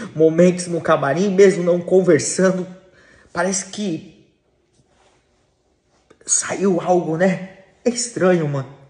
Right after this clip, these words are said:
E cada dia que passa, mano,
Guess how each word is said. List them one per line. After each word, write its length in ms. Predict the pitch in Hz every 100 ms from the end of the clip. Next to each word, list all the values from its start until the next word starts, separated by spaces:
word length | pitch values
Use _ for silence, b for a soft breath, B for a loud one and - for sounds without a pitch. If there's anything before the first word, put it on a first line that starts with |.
| _ _ - B B B B B _ _ _ _ _ _ _ _ _ _ _ - B B B
E 60 | 180
cada 260 | 202 202
dia 160 | 196 214
que 180 | - 220
passa, 460 | - 214 269 -
mano, 380 | 262 226 160 127